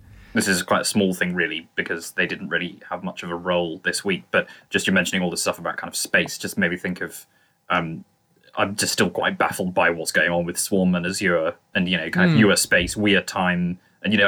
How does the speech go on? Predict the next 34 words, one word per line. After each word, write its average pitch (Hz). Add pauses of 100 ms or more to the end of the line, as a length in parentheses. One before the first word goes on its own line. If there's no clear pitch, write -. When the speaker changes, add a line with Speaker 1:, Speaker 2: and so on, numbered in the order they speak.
(140)
Speaker 1:
we 117
talked 113
about 110
this 98
quite 95
a 87
lot 90
already 82 (320)
this 90
week 85
and 85
pre-, 87
previous 82
weeks, 80
kind 90
of 78
the 87
different 87
particles 85
and 87
the 82
different, 85 (360)
you 92
know, 90
the -
flux -
and 80
the 87
time 87
force 85
and 87
what's 87
what. 90
And 92